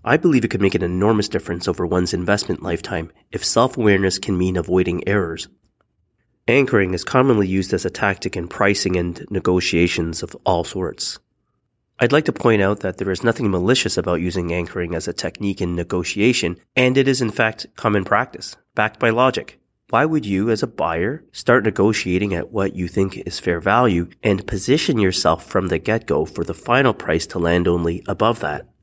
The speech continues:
The key difference for participants in stock markets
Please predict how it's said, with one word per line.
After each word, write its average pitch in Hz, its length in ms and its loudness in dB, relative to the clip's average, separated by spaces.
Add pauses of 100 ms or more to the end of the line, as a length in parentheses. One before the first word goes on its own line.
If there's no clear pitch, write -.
(640)
The 127 100 0
key 208 200 0
difference 127 500 2
for 101 220 -6
participants 101 720 -4
in 82 80 -2
stock 127 360 -2
markets 87 480 -4